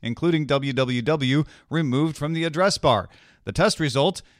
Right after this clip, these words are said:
is that Google will roll back these changes in M sixty-nine on Chrome for desktop and Android and have discussions with standards bodies on the topic. However, Google does intend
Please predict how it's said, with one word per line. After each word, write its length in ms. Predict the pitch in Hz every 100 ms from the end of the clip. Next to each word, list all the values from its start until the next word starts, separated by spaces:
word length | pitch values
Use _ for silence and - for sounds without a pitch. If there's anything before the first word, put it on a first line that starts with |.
| _
is 160 | 139 135
that 180 | 156 147
Google 460 | 196 180 185 185
will 240 | 143 202 170
roll 220 | 180 196
back 340 | 151 151 -
these 180 | 123 113
changes 440 | - 120 110 113 110
in 100 | 117
M 140 | 117
sixty-nine 580 | - 113 123 113 117 120
on 120 | 113
Chrome 280 | - 123 117
for 100 | 117
desktop 440 | 117 123 127 120
and 100 | 113
Android 400 | 120 135 180 190 - - _
and 160 | 82 90
have 180 | 110 98
discussions 480 | 110 117 107 117
with 140 | 104 120
standards 480 | - 190 175 127 -
bodies 320 | 113 101 110
on 100 | 101
the 80 | 101
topic. 420 | 107 95 92 - - -
However, 460 | 135 170 214 127 123 - _ _ -
Google 280 | 196 156
does 240 | 139 180 175
intend 520 | 165 - 160 139